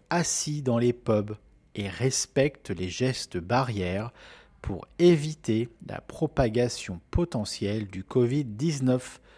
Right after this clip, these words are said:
le nouveau coronavirus. Au Queensland, ceux qui ne respectent pas certaines règles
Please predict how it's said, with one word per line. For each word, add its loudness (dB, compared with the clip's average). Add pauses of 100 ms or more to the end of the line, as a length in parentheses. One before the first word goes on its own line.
(160)
le 0
nouveau 0
coronavirus. 0 (640)
Au 6
Queensland, 6 (420)
ceux 6
qui -2
ne 4
respectent 2
pas -2
certaines 0
règles 0